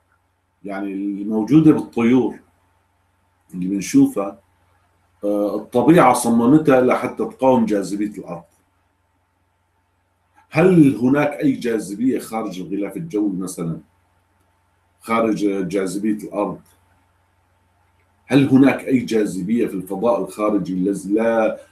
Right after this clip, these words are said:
ما في شيء؟ فضاء خ-، فضاء، يعني ما في شيء. Space. هل هناك أي جاذبية حتى يحتاج ال-، الكائن هذا للأجنحة؟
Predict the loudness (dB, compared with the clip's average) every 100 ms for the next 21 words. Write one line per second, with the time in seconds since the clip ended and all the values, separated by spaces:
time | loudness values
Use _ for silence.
0 | _ _ -4 -2 -2 -6 -4 -2 -2 -4
1 | _ _ -4 0 0 0 -4 -6 -6 -4
2 | -2 0 0 -2 -10 -12 -4 -2 -2 -4
3 | -12 -16 _ _ _ _ _ _ _ _
4 | _ -8 2 2 2 -2 -12 _ _ -20
5 | -20 _ _ _ _ _ _ 0 2 6
6 | 6 4 2 0 -2 0 -2 -2 -4 -8
7 | -8 -8 -10 -12 _ _ _ _ _ _
8 | _ _ -10 0 4 4 2 0 2 2
9 | 0 -2 -2 -6 -8 _ _ _ _ _
10 | -10 -8 -6 -6 -6 -4 -4 -6 -8 -6
11 | 0 2 2 2 2 2 2 2 -2 -4
12 | _ _ _ _ _ _ _ _ _ _
13 | _ -4 -2 0 -2 0 0 -2 -6 -8